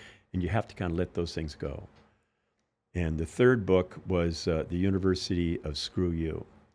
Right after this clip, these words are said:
and it had, <laughs> had, had a little tortoise on the cover. And again, these are books I carried to every tournament, and we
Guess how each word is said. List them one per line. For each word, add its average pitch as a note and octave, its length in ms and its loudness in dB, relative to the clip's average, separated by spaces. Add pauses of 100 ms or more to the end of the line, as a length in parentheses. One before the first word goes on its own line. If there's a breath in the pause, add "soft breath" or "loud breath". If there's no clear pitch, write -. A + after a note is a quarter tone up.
and E2+ 100 4
it - 40 10
had, B2+ 500 6
<laughs> - 20 8
had, A#2 260 6
had A2 180 4
a A2+ 40 2
little G#2 240 2
tortoise G#2 420 4
on E2 100 -2
the E2 80 -4
cover. - 380 -6 (1080)
And D#2+ 460 -2
again, G2+ 240 4
these A#2 200 4
are G#2 40 0
books G#2 280 2
I F2+ 60 6
carried F2+ 360 2
to D#2 60 0
every F#2+ 180 2
tournament, F2+ 520 -2
and D#2+ 300 -6
we F2+ 100 -4